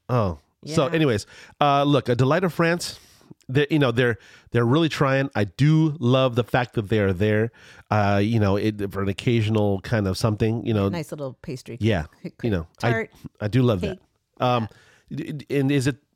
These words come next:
Speaker 1: is it the best that I've ever had? No, no. Uh, but, uh, it's, it's, it's good to have it there. And, uh, will I reg-, will I frequent it?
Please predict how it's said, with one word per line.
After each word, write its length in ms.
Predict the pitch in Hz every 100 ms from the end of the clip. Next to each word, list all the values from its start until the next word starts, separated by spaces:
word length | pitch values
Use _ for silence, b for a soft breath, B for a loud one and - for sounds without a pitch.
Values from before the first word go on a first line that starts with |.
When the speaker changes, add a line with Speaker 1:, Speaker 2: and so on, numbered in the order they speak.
| _ _ -
Speaker 1:
is 160 | 143 110
it 60 |
the 80 | 117
best 480 | 104 131 - - -
that 80 | 113
I've 100 | 110
ever 120 | 110
had? 300 | 113 110 101
No, 360 | 104 90 76 - _ _ 98
no. 260 | 90 87 -
Uh, 220 | 98 95
but, 440 | 90 104 98 - 107
uh, 220 | 95 95 107
it's, 260 | 101 -
it's, 220 | 98 - - _ - 92
it's 160 | 87
good 140 | - 107
to 80 |
have 160 | 101 104
it 100 | 101
there. 260 | 107 104 - b b b -
And, 420 | 95 90 85 82
uh, 160 | 92 95
will 120 | 113
I 80 | 110
reg-, 240 | 104 123
will 80 | 123
I 60 | 95
frequent 360 | - 156 170
it? 140 | 175